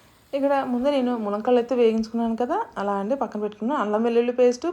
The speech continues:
పచ్చిమిరపకాయలు, కరివేపాకు, టమాటాలు ఒక రెండు అండి. ఈ విధంగా అన్నీ కట్ చేసి పెట్టుకున్నాను.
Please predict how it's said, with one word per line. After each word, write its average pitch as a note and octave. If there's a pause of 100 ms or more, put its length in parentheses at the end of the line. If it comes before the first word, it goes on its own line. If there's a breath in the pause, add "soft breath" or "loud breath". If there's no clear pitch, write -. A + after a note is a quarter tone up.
పచ్చిమిరపకాయలు, F#3+
కరివేపాకు, F3 (540 loud breath)
టమాటాలు C#4+
ఒక A#3
రెండు F3+
అండి. E3
ఈ D4+
విధంగా F#3+
అన్నీ G#3
కట్ F#3+
చేసి G3
పెట్టుకున్నాను. D#3+